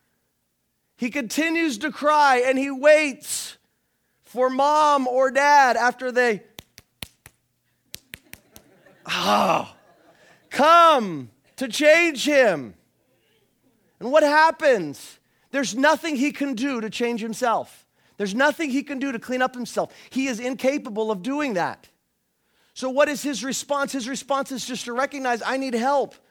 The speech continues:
And there's only one person that can really help me, or two people that can really help me, or really want to help me."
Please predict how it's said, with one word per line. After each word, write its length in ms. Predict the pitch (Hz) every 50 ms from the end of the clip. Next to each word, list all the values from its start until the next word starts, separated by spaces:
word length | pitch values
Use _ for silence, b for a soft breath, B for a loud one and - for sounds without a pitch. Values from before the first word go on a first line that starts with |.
| b b b b b
And 100 | - 214
there's 140 | 240 233 196
only 200 | 254 269 294 285
one 280 | 277 240 262 277 285 214
person 320 | 214 247 277 - 269 254
that 140 | 247 247 240
can 140 | - 254 254
really 240 | 254 254 254 254 226
help 220 | 233 277 277 277
me, 100 | 247 226
or 80 | 208 196
two 220 | 190 - 277 262
people 280 | 214 285 277 240 269 247
that 100 | 226 220
can 120 | - 220
really 240 | 226 247 247 240 226
help 240 | 202 240 269 262 208
me, 80 | 196
or 140 | 190 180 175
really 260 | 165 165 190 214 190
want 260 | 175 170 202 233 -
to 60 | - 151
help 220 | 123 147 143 127
me." 180 | 135 135 117